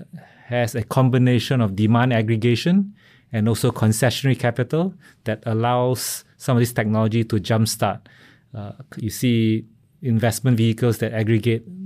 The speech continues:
early stage demand, the capital that's deployed has lower ex-, return expectation. So some of these,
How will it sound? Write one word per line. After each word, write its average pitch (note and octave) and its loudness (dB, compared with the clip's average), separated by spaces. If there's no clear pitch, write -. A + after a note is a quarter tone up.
early A2+ -2
stage A2 -2
demand, A#2 0
the A2 -14
capital A#2+ -2
that's G#2+ -2
deployed A#2 -2
has G#2+ -6
lower A2+ 2
ex-, G2+ -6
return A#2 0
expectation. C3 -2
So C#3+ -2
some E3+ 4
of C#3+ 4
these, C#3 0